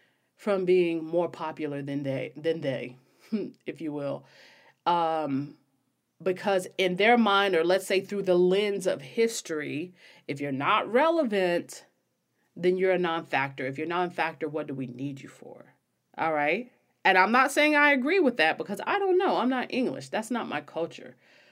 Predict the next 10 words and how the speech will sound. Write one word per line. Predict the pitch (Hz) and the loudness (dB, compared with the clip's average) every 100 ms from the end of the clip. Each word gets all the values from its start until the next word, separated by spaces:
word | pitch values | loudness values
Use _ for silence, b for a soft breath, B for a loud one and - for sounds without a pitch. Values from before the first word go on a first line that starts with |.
| b b b - | b b b -4
But, | 202 196 180 - _ - | 2 4 2 -2 _ -2
so | 247 | 4
I | 226 | 6
don't | 277 | 6
really | 262 247 | 6 4
know | 220 226 | 4 2
how | 226 | 2
people | 196 262 247 202 | 0 0 2 0
feel | 180 - - 226 226 185 175 | 0 -6 -2 2 4 4 4
about, | 170 170 - | 2 2 -2